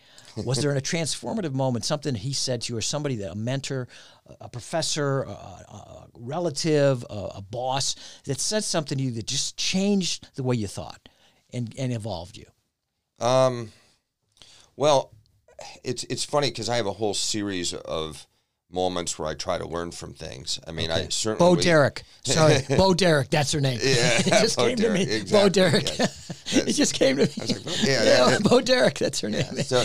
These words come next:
Speaker 1: Anyhow, so go
Speaker 2: so
Speaker 1: ahead.
Speaker 2: no, there are a whole, whole series of, of, of sort of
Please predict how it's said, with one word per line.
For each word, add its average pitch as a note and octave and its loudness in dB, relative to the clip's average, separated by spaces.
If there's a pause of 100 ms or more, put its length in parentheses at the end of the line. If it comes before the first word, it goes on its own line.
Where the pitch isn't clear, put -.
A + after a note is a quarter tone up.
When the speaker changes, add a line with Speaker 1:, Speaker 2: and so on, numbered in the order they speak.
Speaker 1:
Anyhow, B2+ 2
so C#3 -4
go F#3 4
Speaker 2:
so D3+ 4
Speaker 1:
ahead. D#3+ 4
Speaker 2:
no, F#3+ 8
there D#3 8
are - -4
a C3+ -4
whole, D3+ -2
whole C#3+ 0
series B2 0
of, F#2 -4 (520)
of, A#2+ -10
of F2+ -12 (320)
sort - -6
of D#2+ -14